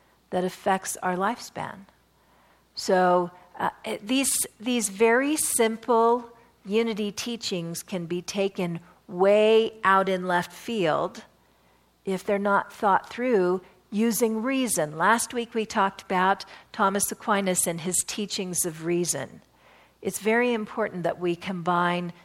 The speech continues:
these spiritual pre-, uh, principles with reasonable thought.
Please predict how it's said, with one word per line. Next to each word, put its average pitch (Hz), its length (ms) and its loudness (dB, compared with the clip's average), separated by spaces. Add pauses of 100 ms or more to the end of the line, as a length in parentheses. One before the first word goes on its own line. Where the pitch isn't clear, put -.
(120)
these 190 220 0
spiritual 190 520 -2
pre-, - 420 -6 (300)
uh, 180 180 -4
principles 175 760 -4 (340)
with 180 280 0
reasonable 170 560 0
thought. - 520 -4